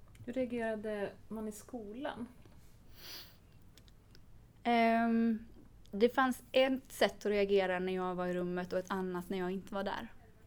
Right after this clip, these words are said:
Speaker 2: Och det kunde jag märka på en situation en gång när jag åkte hem till, jag, jag vis-,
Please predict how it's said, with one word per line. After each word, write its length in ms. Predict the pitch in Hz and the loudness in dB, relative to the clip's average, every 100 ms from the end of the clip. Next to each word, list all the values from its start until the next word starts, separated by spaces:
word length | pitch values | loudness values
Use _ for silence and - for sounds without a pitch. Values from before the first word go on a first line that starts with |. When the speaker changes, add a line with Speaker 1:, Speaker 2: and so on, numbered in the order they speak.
| - - - - - - - - - - - - - - - - - | -20 -20 -20 -20 -20 -20 -20 -18 -20 -20 -20 -20 -18 -18 -20 -16 -2
Speaker 2:
Och 80 | 202 | 2
det 80 | 202 | 2
kunde 320 | 214 208 196 | 2 2 4
jag 440 | 190 190 190 196 | 2 2 0 0
märka 460 | 196 190 185 - 175 | 2 2 0 -6 -8
på 140 | - | -4
en 80 | 180 | -4
situation 560 | 180 196 190 - 185 180 | -6 -10 -10 -8 -6 -4
en 80 | |
gång 300 | 180 175 175 | -4 -4 -2
när 140 | 175 175 | -2 -2
jag 400 | 170 170 170 - | -2 -6 -8 -10
åkte 240 | 170 - | -10 -6
hem 340 | 175 208 202 196 | -2 0 0 -2
till, 360 | 190 170 170 - | -4 -2 -4 -2
jag, 160 | 180 - - - | -2 -4 -14 -6
jag 100 | 214 | -2
vis-, 300 | 208 208 - | 0 -2 -8